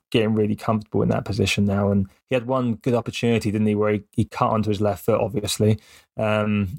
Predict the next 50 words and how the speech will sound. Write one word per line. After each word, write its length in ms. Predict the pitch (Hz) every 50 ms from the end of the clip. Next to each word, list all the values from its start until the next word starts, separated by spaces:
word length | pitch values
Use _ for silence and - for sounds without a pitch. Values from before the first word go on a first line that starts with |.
| -
and 440 | - 110 117 110 107 110 107 101 -
went 200 | 117 120 117 107
to 60 | 113
kind 160 | - - 113 104
of 80 | -
hook 200 | - 120 104 -
it 80 | 113 101
into 180 | 113 104 92 101
that, 260 | 110 107 104 - -
into 160 | - 98 104
that 160 | 107 - -
bottom 180 | 120 117 117 110
corner, 260 | - - 117 110 104
just 140 | 101 - -
got 160 | - 113 -
blocked. 320 | - 120 113 - - - -
And 60 | 117
it 20 | 110
was, 120 | 120 110 113 - _ _ _ _ _ - - - - - _ -
just 220 | - 139 - -
felt 240 | - 143 135 127 117
like 200 | 120 110 - -
it 120 | - - 123
had 140 | 113 107
a 60 | 117 117
little 320 | 123 135 143 127 127 123
bit, 240 | 123 127 120 - - _ -
little 180 | 143 160 160
bit 120 | 151 135 107
more 180 | 135 131 127
speed, 300 | 120 - - - 131 123
a 20 | 135
little 100 | 135 - 131
bit 60 | 120 107
more 160 | 127 120 117
tempo 420 | - - 127 123 117 110 113 107
on 120 | 110 110 110
that 160 | 110 - -
turn. 220 | - 120 117 110
He 60 | 110
might 140 | 107 113 -
have 80 | 110 104
got 80 | 117 95
that 140 | 98 98 -
shot 220 | - - 127 113
away 240 | 117 113 117 110 110
a 20 |
little 160 | 107 113 110
quicker. 340 | - - - 120 - - 104
But 280 | 101 110 110 104 -